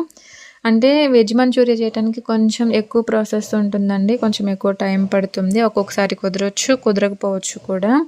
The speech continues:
అందుకని ఎప్పుడన్నా తినాలనిపించినప్పుడు బయటే తెచ్చుకుంటూ ఉంటాము. ఇదిగో ఇక్కడైతే నేను పకోడా అయితే చేస్తున్నానండి క్యాబేజీ తోటి. ఇక్కడైతే రెడీ అయిపోయినాయి అనమాట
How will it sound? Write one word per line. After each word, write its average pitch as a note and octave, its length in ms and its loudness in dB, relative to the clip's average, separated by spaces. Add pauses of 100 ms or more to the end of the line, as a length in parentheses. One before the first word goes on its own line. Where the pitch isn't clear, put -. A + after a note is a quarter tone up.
(480)
అందుకని G#3+ 480 0 (160)
ఎప్పుడన్నా G#3 400 2
తినాలనిపించినప్పుడు G3 1080 -2
బయటే G3 320 -2
తెచ్చుకుంటూ G3 580 -2
ఉంటాము. F#3+ 520 2 (580)
ఇదిగో G#3 240 2
ఇక్కడైతే G#3 500 0
నేను G3+ 320 2
పకోడా G#3+ 480 2
అయితే A3 300 0
చేస్తున్నానండి G3+ 800 -2
క్యాబేజీ F#3+ 580 -2
తోటి. G3 360 -2 (460)
ఇక్కడైతే G3+ 380 0
రెడీ G#3 300 0
అయిపోయినాయి A3 460 0
అనమాట F#3+ 380 -4